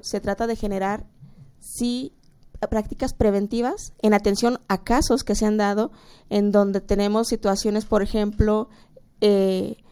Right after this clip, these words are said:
cuando se encuentra la persona embarazada, el hecho de a veces regresar a casa, de no tener como atenciones oportunas.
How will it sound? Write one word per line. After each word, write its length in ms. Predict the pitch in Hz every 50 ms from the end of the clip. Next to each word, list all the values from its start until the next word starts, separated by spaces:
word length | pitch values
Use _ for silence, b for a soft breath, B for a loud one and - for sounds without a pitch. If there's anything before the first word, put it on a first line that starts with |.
| b b b b -
cuando 300 | - 220 220 214 214 226
se 140 | - 226 220
encuentra 400 | 208 208 214 214 214 226 226 226
la 280 | 226 214 202 202 196
persona 280 | - - - - 208 214
embarazada, 600 | 214 220 214 202 202 - 254 214 196 196 226 220 b b b b b b b b b
el 220 | - 208 202 202
hecho 180 | 208 214 220 220
de 80 | 220
a 80 | 214 208
veces 460 | 202 202 208 - 214 220 - - - b b b b b b b b
regresar 540 | - - 214 220 208 208 208 202 226 214 214
a 80 | 196
casa, 480 | - - 233 233 240 233 - 247 220 220
de 120 | 214 208
no 120 | 208 196 202
tener 200 | - 214 208 208
como 180 | - 214 202
atenciones 580 | 196 202 208 196 196 - 220 208 208 208 208 -
oportunas. 1040 | - 196 185 - 190 180 - - 240 247 254 247 240 226 214 208 214 220 226 226 -